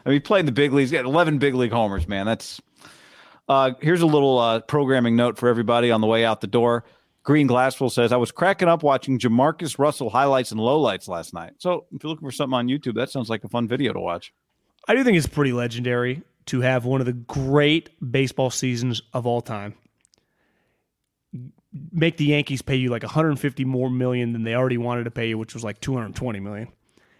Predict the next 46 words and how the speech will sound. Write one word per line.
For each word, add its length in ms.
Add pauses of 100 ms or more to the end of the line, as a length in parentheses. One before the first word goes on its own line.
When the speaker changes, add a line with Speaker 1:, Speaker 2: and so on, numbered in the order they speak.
(260)
Speaker 2:
Come 200
back 320
in 60
your 120
first 460
A 140
B 320
for 260
the 100
Yankees 340
as 200
team 220
captain 340
and 120
hit 100
a 60
home 200
run 140
to 80
dead 220
away, 240 (100)
to 300 (320)
straightaway 400
center. 280 (160)
That's 240
a 60
pretty 300
just, 240
like, 220 (960)
if 140
you 120
were 200
in 200
the 100
yard 480 (520)
that 460
wh-, 260 (300)
the 200
opening, 380
it 80
was 160
worth 240
it 100
right 300
there. 260
Like, 160